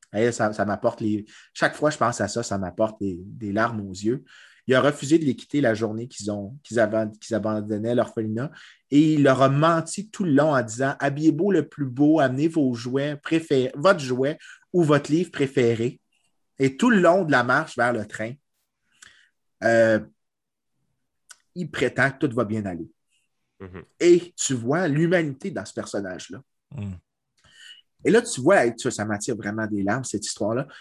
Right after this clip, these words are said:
Speaker 3: <laughs>
Speaker 1: C'était le prince, le gars était tellement attaché à un principe fondamental que peu importe le coût qu'il était à veille de payer,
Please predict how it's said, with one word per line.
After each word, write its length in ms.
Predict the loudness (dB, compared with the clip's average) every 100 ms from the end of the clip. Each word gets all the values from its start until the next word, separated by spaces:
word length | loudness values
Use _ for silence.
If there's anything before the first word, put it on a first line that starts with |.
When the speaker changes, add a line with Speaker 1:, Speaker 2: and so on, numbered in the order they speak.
| -4
Speaker 3:
<laughs> 420 | -2 -2 -6 -12
Speaker 1:
C'était 460 | 0 0 4 4
le 220 | 6 4 0
prince, 540 | -10 -2 0 0 0
le 140 | 0
gars 280 | 2 2 2 -2
était 300 | -2 -2 -4
tellement 460 | 0 0 2 -2 -2
attaché 560 | -6 -2 -2 -2 -2 0
à 80 | 0
un 120 | 0
principe 680 | -8 -8 -6 -4 -2 -2 -4 _ _ _ _ _ _ _ _ _ _ _ _ _
fondamental 880 | 0 2 6 6 6 4 2 -2 -4 _ _ _ _ _ _ _ _ _ _ _ _ _ _ _
que 360 | 2 6 6 4 _ _ _ _ _ _
peu 120 | 2 2
importe 360 | 4 2 2
le 140 | 2 2
coût 320 | 0 -12 -8
qu'il 140 | -8
était 120 | 0 2
à 120 | 2
veille 240 | 0 0
de 100 | -2
payer, 400 | -6 -8 -8 -14